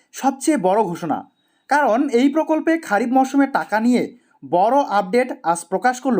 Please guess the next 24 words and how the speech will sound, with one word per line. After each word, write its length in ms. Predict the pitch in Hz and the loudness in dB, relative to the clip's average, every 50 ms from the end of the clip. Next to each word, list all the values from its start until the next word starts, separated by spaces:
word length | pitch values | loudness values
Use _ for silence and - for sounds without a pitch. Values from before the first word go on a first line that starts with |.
| 165 | 0
কর্তৃপক্ষ। 560 | 190 - 220 214 - 170 165 - 147 143 - - 117 95 - - _ _ _ _ _ _ _ _ _ _ _ _ _ _ - | 0 0 -2 -4 -2 -4 -4 -4 -4 -6 -6 -8 -10 -10 -10 -12 _ _ _ _ _ _ _ _ _ _ _ _ _ _ -4
আপনারা 360 | 180 202 202 254 294 311 320 | -4 -2 0 0 0 2 2
জানেন 320 | 262 226 202 208 233 202 156 120 - - _ _ _ _ | 2 0 0 0 0 -2 -2 -6 -10 -14 _ _ _ _
যে 140 | - - 240 247 | -4 -2 0 0
কৃষক 320 | 247 247 233 - 311 302 | 0 -2 -2 0 0 0
বন্ধু 220 | 254 285 302 285 311 | 2 2 2 2 2
প্রকল্পের 580 | 247 262 233 220 - 254 262 262 262 277 269 269 269 - | 2 0 0 0 0 0 -2 0 0 0 0 0 0 0
আলাদা 360 | 175 175 180 196 220 233 247 | 0 2 2 2 2 2 2
আলাদা 240 | 247 247 254 262 254 | 2 2 2 2 2
ভাগে 260 | 233 240 262 233 170 175 214 - - _ _ _ - | 2 0 0 2 0 0 0 -2 -8 _ _ _ -14
দুটি 340 | 139 139 220 247 254 277 302 302 | -4 0 0 2 2 2 2 4
মরশুমে 420 | 285 277 277 277 - 285 285 285 | 4 2 2 2 4 4 4 4
কৃষকদের 540 | 285 262 214 - 247 233 208 208 240 240 240 254 - - _ _ _ | 2 0 -4 -4 -4 -4 -2 0 0 0 0 -2 -6 -12 _ _ _
অ্যাকাউন্টে 520 | 151 175 - 254 262 285 277 - 226 170 117 - - _ _ _ 143 | -4 -2 0 2 2 2 2 2 2 0 -2 -4 -10 _ _ _ -10
দুই 200 | 135 160 214 240 | -4 0 0 2
হাজার 220 | 233 254 247 254 247 | 2 2 0 0 0
টাকা 240 | 254 247 240 240 240 254 254 254 - | -2 0 2 2 0 0 -2 -4 -4
এবং 200 | 160 165 170 185 185 185 - | -2 0 0 0 -2 -2 -2
পাঁচ 200 | 196 185 196 214 202 | 0 0 0 0 0
হাজার 200 | 240 226 220 - | -4 -6 -6 -4
টাকা 160 | - 180 160 139 | -2 -2 -2 0
করে 180 | 160 170 196 269 330 - - _ _ _ | 0 0 0 0 -2 -4 -10 _ _ _
দেয় 240 | 139 147 175 190 196 | -4 -2 0 0 0
সরকার। 380 | 190 - 160 143 139 151 131 | -2 -4 -4 -2 0 0 -2